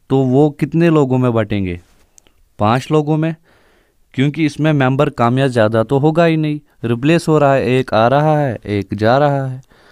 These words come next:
तो पाँच हज़ार का फ़ायदा पाँच में बटेगा, मीन्स हर किसी को एक हज़ार का फ़ायदा होगा। तो एवरेज भी जो है फ़ोर्टी से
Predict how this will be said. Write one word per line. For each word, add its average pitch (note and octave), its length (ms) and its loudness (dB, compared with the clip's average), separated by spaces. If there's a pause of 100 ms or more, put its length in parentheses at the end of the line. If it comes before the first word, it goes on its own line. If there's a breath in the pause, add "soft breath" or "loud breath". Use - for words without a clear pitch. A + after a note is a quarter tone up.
(1040 soft breath)
तो B2 260 0 (260)
पाँच C#3+ 320 0
हज़ार C3+ 240 0
का A#2 140 -2
फ़ायदा A#2 520 -2 (220)
पाँच G#2 320 -2
में A#2+ 120 0
बटेगा, B2 420 0
मीन्स A2+ 340 -2
हर A2+ 140 0
किसी A2 320 -8
को F3+ 260 -4 (440 soft breath)
एक A2 280 0
हज़ार G2+ 240 2
का F#2+ 120 -4
फ़ायदा G#2+ 360 0
होगा। C#3 380 0 (140)
तो A2+ 100 -2
एवरेज A#2+ 380 0
भी A#2 160 -6
जो A2 160 -6
है C3+ 220 -6 (320 soft breath)
फ़ोर्टी G#2+ 400 -4
से F#3 240 -4